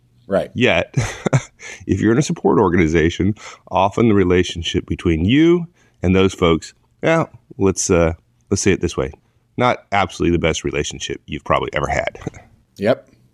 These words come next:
Speaker 1: Yeah. And, and basically, in this cast, we're gonna provide a simple mindset, a simple strategy to reduce the conflict and help you work with an internal support provider in order for you to get what you want,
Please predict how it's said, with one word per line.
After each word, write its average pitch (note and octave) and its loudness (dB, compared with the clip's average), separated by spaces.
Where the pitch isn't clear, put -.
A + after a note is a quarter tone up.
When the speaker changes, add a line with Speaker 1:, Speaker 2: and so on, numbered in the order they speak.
Speaker 1:
Yeah. G#2+ 2
And, G#2+ 2
and G#2 2
basically, G2+ 0
in G#2 2
this A#2 2
cast, G2+ 0
we're G2+ 0
gonna G#2 2
provide F2 -2
a F2+ -8
simple C3 0
mindset, G#2 2
a F2 -6
simple A#2+ -2
strategy F#2+ 2
to - -6
reduce F2 -2
the A2 -2
conflict F#2 -4
and F#2 -4
help G#2 2
you G#2+ 4
work G2 0
with F#2+ -2
an F#2+ -2
internal G#2+ 2
support G#2 0
provider E2 -8
in G2+ 2
order G2+ 4
for G2 -6
you G2 2
to A2+ 4
get G#2+ 2
what F#2+ 2
you G#2+ 4
want, E2+ -2